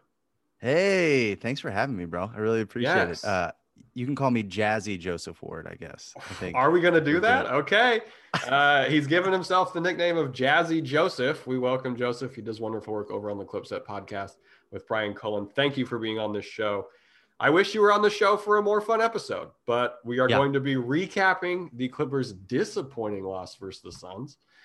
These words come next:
Speaker 2: We are also going to be talking about things we wanna see more from the team, most of it health related,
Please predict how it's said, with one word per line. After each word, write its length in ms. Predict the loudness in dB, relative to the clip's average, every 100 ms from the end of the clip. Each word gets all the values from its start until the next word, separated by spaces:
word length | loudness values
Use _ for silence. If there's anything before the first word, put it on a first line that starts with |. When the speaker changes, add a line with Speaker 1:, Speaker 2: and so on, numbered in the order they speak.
| _ _ -8
Speaker 2:
We 100 | -2
are 80 | 0
also 360 | 0 -2 -2
going 180 | -2 -2
to 60 | -4
be 100 | -6
talking 400 | -6 -6 -6 -6
about 180 | -6 -4
things 160 | -6
we 80 | -2
wanna 160 | -4 -4
see 120 | -6
more 260 | -4 -2 -4
from 180 | -6 -10
the 60 |
team, 260 | -8 -8 -4
most 280 | -4 -4 -6
of 80 | -10
it 120 | -8
health 220 | -8 -8
related, 380 | -8 -8 -8